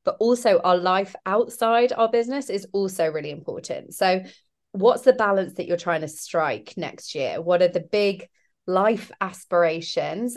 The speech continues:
And then what do you want to get from your business in, in the bigger, broad brushstroke terms, you know? Like, what kind of role do you want to have?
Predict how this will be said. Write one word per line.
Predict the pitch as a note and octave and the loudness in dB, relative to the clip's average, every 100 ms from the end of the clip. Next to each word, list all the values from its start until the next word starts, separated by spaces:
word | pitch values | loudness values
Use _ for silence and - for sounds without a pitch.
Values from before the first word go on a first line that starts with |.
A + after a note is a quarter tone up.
| - | -6
And | G#3 G#3+ | -4 0
then | G#3+ G#3+ - _ _ | 0 -2 -10 _ _
what | A#3+ D4+ D4 | 0 0 0
do | |
you | F4 | 0
want | D#4+ | 0
to | C#4 | -2
get | G#3+ A#3+ C#4+ - | -2 -2 -2 -6
from | - A3+ | -4 -2
your | G#3+ G3+ | -2 -2
business | A3 G#3+ F3 E3 D#3+ _ | -4 -2 -4 -4 -6 _
in, | G3+ G#3 - | -8 -8 -4
in | A#3+ A#3 | -2 0
the | G#3+ | -2
bigger, | F#3+ B3+ B3+ A#3 A3+ F#3+ | 4 4 6 4 2 -2
broad | G#3 G#3+ G#3 G3+ | -2 2 2 0
brushstroke | G3+ F#3+ - - E3+ - | -2 -4 -6 -2 0 -2
terms, | - D#3+ A#2+ E3 E3+ | -4 -4 -4 -10 -8
you | F3 | -4
know? | D#3+ G3+ C4 - _ - | 0 0 -2 -10 _ 0
Like, | G3+ | 0
what | G3 F#3+ A3 C4 - - | 0 4 8 8 6 -4
kind | C4+ A#3+ | -2 -2
of | G3+ | -2
role | F#3+ G3 G3 G#3+ D4 C#4+ | 2 6 8 8 6 0
do | A3+ | -10
you | F#3+ G#3 G#3 | -10 -8 -2
want | F#3+ F3 | -2 -2
to | - F3 | -8 -8
have? | F3+ D#3+ - - | -4 -4 -4 -14